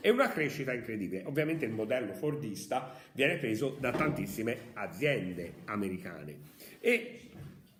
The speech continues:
perché gli anni venti sembrano gli anni del mecca-, del meccanismo virtuoso del capitalismo? Perché cosa succede? Che, eh, le persone hanno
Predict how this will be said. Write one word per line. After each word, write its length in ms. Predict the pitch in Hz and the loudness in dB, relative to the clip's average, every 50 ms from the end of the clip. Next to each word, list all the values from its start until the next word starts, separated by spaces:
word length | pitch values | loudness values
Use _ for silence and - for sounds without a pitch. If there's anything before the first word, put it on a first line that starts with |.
| - - _ - - - | -20 -20 _ -20 -2 4
perché 360 | - 247 220 - - 202 170 | 6 6 6 6 6 4 4
gli 220 | - - - 147 | 4 4 4 4
anni 240 | 151 156 151 139 131 | 6 6 6 4 2
venti 320 | 135 147 147 147 143 131 123 | 2 2 2 0 0 -2 -2
sembrano 560 | - 139 143 143 135 135 127 127 120 120 117 - - - - | 0 2 2 2 2 2 2 2 0 0 -2 -4 -10 -12 -6
gli 140 | - 123 143 | -2 0 2
anni 260 | 139 135 147 147 135 | 2 2 2 2 0
del 160 | 127 135 127 | 2 0 0
mecca-, 400 | 123 135 135 - - 127 120 - - | 0 0 -2 -2 -2 -2 -2 -2 -2
del 180 | 135 127 127 123 | -2 -2 0 0
meccanismo 540 | 131 139 139 - - 139 143 139 135 131 127 | 0 0 0 0 0 0 0 0 0 0 0
virtuoso 680 | 123 127 127 127 - 127 120 127 131 127 117 113 120 | 0 -2 -2 -4 -2 0 2 4 4 2 2 2 0
del 160 | 110 123 120 | 2 2 0
capitalismo? 840 | 120 - 123 - - 120 113 110 113 110 95 92 92 87 87 82 85 - - - - | 0 0 -2 -2 -2 -4 -2 -2 -2 -2 -2 -4 -4 -4 -6 -6 -8 -10 -14 -12 -2
Perché 300 | - 208 214 - 262 233 | 0 2 2 4 2 2
cosa 220 | - 262 214 233 220 | 2 2 2 2 2
succede? 680 | 220 202 151 139 - 113 92 85 82 82 95 95 - | 0 0 -4 -2 0 0 0 0 0 -2 -4 -4 0
Che, 520 | - 202 185 185 226 254 - - - - - - - - - - - | 2 4 6 6 6 4 2 -4 -8 -12 -14 -16 -18 -20 -20 -10 -2
eh, 720 | - 170 170 170 165 160 156 156 151 151 147 143 143 139 143 - - - - - - - | 2 4 8 10 10 10 10 10 10 10 8 8 6 4 4 0 -4 -8 -10 -10 -8 -2
le 220 | - 220 254 269 | 4 6 8 8
persone 920 | - - 214 180 - - - - 151 113 95 92 95 117 139 - - - - - - - - - - - - - - - - - - - - - - - - - - - - - - _ _ | 8 8 8 6 6 4 2 4 4 4 4 4 2 0 0 -2 -2 -4 -10 -16 -20 -20 -20 -20 -20 -20 -20 -20 -20 -20 -20 -20 -20 -20 -20 -20 -20 -20 -20 -20 -20 -20 -20 -20 -20 _ _
hanno 920 | - 233 233 180 117 113 127 135 151 180 214 214 - - - - - - | 6 6 6 6 6 4 0 2 2 4 2 2 0 -2 -10 -14 -18 -20